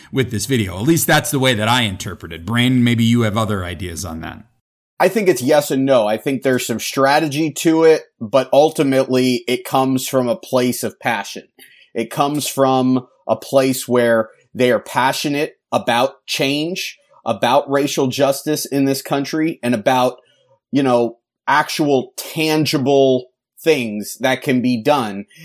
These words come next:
Speaker 2: And they don't want to take part in the whole, like you said, dog and pony show of whether they're kneeling, they're not kneeling, they're doing all the, you know, making all of these symbolic gestures.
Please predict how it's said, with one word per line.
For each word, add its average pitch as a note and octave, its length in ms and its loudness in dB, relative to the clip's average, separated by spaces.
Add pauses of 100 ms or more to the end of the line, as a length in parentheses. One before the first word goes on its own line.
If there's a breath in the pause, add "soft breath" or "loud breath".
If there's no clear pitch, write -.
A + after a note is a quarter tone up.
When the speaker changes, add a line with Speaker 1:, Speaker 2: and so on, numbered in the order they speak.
(280 loud breath)
Speaker 2:
And B2 520 0
they B2 300 0
don't C#3+ 300 2
want C3+ 400 2 (140)
to C#3 100 -2
take C#3 340 -4
part B2 400 0
in B2+ 280 2
the C3 200 4
whole, B2 460 0
like A#2 180 -2
you C3+ 80 -2
said, A#2+ 320 0
dog C3 300 2
and C#3 120 0
pony B2 320 2
show A#2 440 2 (240 loud breath)
of B2+ 260 2 (180 loud breath)
whether A#2 320 0
they're G2 240 -4
kneeling, D3+ 720 2
they're A2 160 2
not D3 400 0
kneeling, C3+ 640 2
they're A#2+ 200 2
doing C3 600 2
all C3 240 2
the, C3 200 -6
you C#3+ 120 0
know, A2+ 340 2 (180 loud breath)
making D3 360 0
all C#3 180 4
of B2+ 140 0
these C3 240 0
symbolic C3+ 680 2
gestures. A2+ 800 -4